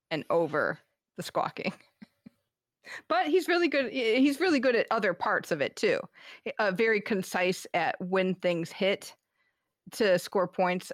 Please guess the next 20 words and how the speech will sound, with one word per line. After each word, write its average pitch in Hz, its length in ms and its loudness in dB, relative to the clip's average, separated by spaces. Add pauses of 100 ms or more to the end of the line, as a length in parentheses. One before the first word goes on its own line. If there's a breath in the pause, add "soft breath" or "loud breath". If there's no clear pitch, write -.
Uh, 165 160 2
so 180 300 -2
that 190 220 0
is, 180 260 0 (320)
I'm, 208 340 0
I'm 226 240 2
learning 214 320 2
a 180 80 2
lot 160 300 0
watching 196 640 -2 (320)
this, 214 260 0 (120)
but 175 200 2 (200)
the, 180 200 0
the 185 80 -8
squawking 190 400 -2
on 165 80 -2
the 160 60 -4
women's 156 260 -6
side - 200 -6
is, - 200 -10